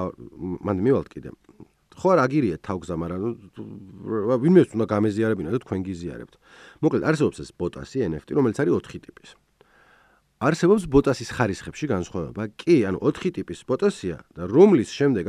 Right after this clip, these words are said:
არის common-ი, uncommon-ი, rare-ი, epic-ი და legendary.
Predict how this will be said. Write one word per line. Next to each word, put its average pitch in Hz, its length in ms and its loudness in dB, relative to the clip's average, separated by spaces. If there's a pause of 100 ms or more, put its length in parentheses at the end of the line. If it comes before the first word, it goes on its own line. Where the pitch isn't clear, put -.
არის 80 240 -8
common-ი, 123 560 0
uncommon-ი, 135 640 2
rare-ი, 104 400 0
epic-ი - 240 -8
და 185 160 2
legendary. 117 720 2